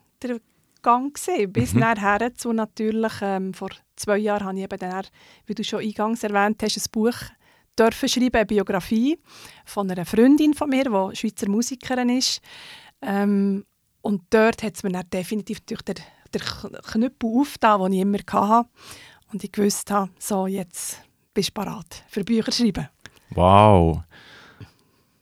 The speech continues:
Speaker 2: Ich finde das mega. Weißt du, so der, die Sehnsucht, etwas zu machen und auch auf dem Weg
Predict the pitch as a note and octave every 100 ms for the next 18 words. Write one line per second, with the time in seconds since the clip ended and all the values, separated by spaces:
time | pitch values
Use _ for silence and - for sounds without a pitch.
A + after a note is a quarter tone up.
0 | _ _ _ _ _ _ - B2+ A2 G2
1 | F2+ A2+ G#2 G2 - F2+ F#2+ - G2+ -
2 | - G#2 F#2+ F2+ - _ _ _ _ _
3 | G2+ F#2 - F#2 G#2+ C3 C3 B2+ - -
4 | - _ _ - - _ _ G#2+ A2 -
5 | A#2 - G#2+ F#2+ G2+ - C3+ - G#2 G#2
6 | G#2+ A#2 - G2 - F#2+ F2+ F#2 F#2 G#2+
7 | A#2 - -